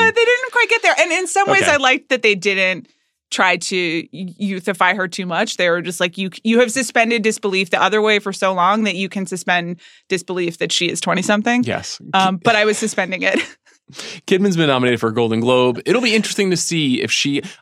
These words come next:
Speaker 1: weirdly, I could see a world in which she or Blunt are kind of on the outside looking in.
Speaker 2: Yeah.
Speaker 1: Um, I wanna talk a little bit about Bird Box.
Speaker 2: Okay, <laughs> you're gonna be talking Solo because I watched Working Girl instead of watching
Speaker 1: Okay.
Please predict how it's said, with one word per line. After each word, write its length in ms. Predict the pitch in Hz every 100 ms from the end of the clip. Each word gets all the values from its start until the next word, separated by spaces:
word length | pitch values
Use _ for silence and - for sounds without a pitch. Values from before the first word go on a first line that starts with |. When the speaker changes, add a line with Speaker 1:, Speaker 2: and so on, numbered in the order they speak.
| -
Speaker 1:
weirdly, 520 | 147 143 165 170 156
I 60 | 127
could 140 | 123
see 180 | - 135
a 60 | 110
world 300 | 117 113 110
in 100 | 98
which 120 | 101
she 260 | - 120
or 220 | 110 104 98
Blunt 400 | 101 101 95 82
are 100 | 92
kind 220 | 104 92
of 260 | 90 - _ _ _
on 160 | - 107
the 100 | 98
outside 340 | 92 - 95
looking 300 | 95 87 82
in. 160 | - -
Speaker 2:
Yeah. 220 | 185 107 -
Speaker 1:
Um, 380 | 95 87 104 98 - -
I 40 | 175
wanna 160 | 302
talk 220 | - 339
a 20 | 233
little 180 | 202 180
bit 100 | 160
about 400 | 147 131 110 -
Bird 240 | 107 98
Box. 520 | - 69 - - - _ _ _ -
Speaker 2:
Okay, 260 | - 220
<laughs> 20 | 226
you're 100 | 294
gonna 120 | 285
be 100 | 320
talking 280 | 254 254 208
Solo 420 | 226 196 185 185
because 420 | 208 262 214 208
I 120 | 185
watched 520 | 220 214 214 - - - -
Working 300 | 196 190 196
Girl 260 | 185 190 175
instead 380 | 196 - 185 -
of 180 | 202
watching 320 | 190 185 214 185
Speaker 1:
Okay. 120 | 170